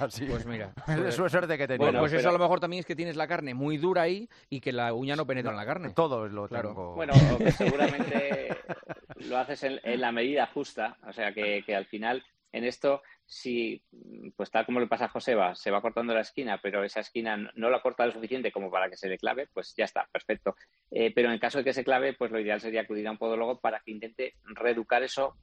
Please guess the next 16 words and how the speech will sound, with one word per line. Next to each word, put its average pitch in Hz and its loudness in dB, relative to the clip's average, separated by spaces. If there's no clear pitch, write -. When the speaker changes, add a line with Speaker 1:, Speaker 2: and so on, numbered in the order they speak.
Speaker 3:
quitando 131 0
lo 123 2
mínimo 151 -4
imprescindible 143 -2
para 117 2
que - -4
eso 123 -6
pueda 117 4
llegar 104 2
a 87 -2
puerto. 92 -6
Pero 113 4
cuanto 113 2
menos 143 -2
esquina 127 -4
quitemos 139 -4